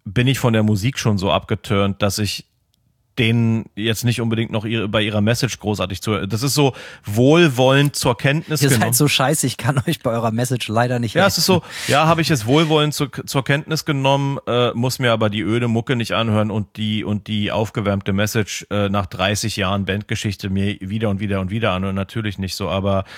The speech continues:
Speaker 1: ähm, aber ja, ich kann da nur zurückgehen zu dem, was ich von, schon am Anfang gesagt habe, wenn die Musik mich abholt komplett so, dann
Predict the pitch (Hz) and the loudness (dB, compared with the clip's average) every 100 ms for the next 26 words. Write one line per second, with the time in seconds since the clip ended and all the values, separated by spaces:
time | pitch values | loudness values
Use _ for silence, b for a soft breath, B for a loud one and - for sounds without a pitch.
0 | B B B 101 101 98 98 98 - - | B B B -2 0 0 0 -2 -8 -8
1 | 104 104 107 113 110 - 120 113 110 110 | -2 2 4 2 2 0 -2 0 0 -2
2 | - 110 123 113 107 107 104 _ _ _ | -4 -4 -2 0 0 0 -4 _ _ _
3 | _ _ _ _ - 104 113 110 104 107 | _ _ _ _ -12 -4 -2 0 -2 -4
4 | 117 104 107 101 117 101 104 117 127 101 | -2 -2 -2 -4 -2 -2 -2 -2 -4 -4
5 | 92 95 - 95 95 95 104 107 104 104 | -4 -4 -2 -4 -4 -2 -2 -2 -2 -2
6 | 98 113 117 107 - 123 - 104 104 98 | -4 -4 -4 -6 -4 -4 -4 -4 -2 -4
7 | - 98 - 98 104 - 107 110 95 95 | -6 -6 -4 -4 -4 -4 -2 -2 -2 -2
8 | 98 | -4